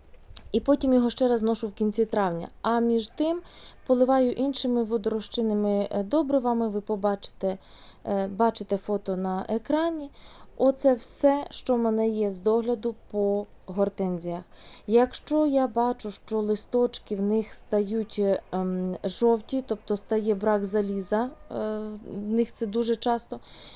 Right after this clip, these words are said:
то просто купляю ферилен чи будь-який препарат заліза і, е,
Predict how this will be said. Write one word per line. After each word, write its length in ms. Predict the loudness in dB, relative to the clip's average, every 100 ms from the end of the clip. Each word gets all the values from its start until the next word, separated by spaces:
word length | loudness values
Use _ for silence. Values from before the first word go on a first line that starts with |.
| -18 0
то 160 | 0 0 -4
просто 440 | 2 4 4 -2
купляю 600 | -4 -8 0 4 4 2 -2
ферилен 640 | 0 2 4 4 2 0
чи 140 | -2
будь-який 540 | -2 0 -2 -2 -6 -8
препарат 500 | -6 -2 2 2 2
заліза 580 | 0 2 0 0 -2 -2 -12 -20 -20 -20 -6
і, 360 | 0 2 2 2
е, 440 | 4 4 4 2